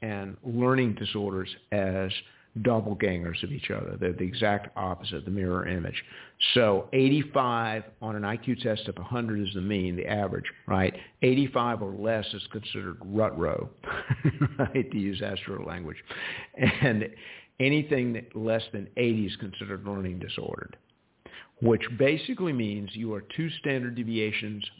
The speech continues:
below the average person in your same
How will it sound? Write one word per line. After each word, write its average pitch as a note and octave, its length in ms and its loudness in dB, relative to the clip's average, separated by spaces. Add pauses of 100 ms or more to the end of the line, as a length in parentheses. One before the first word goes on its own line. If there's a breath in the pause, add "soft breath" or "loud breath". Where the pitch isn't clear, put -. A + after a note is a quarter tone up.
(140)
below A2+ 800 6 (720 soft breath)
the A2+ 220 2 (160)
average B2+ 480 2
person G#2+ 400 -2
in G2+ 120 -2
your F#2+ 140 -2 (140)
same A2 380 2